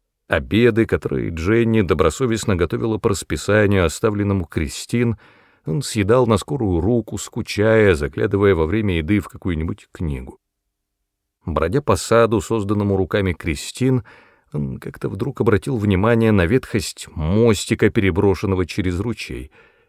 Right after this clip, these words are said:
Это возмутило его, показалось обидой для отсутствующей Кристин.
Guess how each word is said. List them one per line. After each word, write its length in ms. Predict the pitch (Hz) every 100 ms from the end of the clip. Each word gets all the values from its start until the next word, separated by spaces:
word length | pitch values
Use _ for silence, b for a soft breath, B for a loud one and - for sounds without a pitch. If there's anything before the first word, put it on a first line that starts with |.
| b b _ _
Это 160 | - 156
возмутило 800 | 151 131 135 - - 110 117 117
его, 380 | 107 110 104 - _
показалось 520 | 87 90 101 123 107
обидой 540 | 101 78 95 101 98 95
для 240 | 85 101
отсутствующей 800 | 95 - 92 - 98 90 - 95
Кристин. 640 | - 113 - - - 76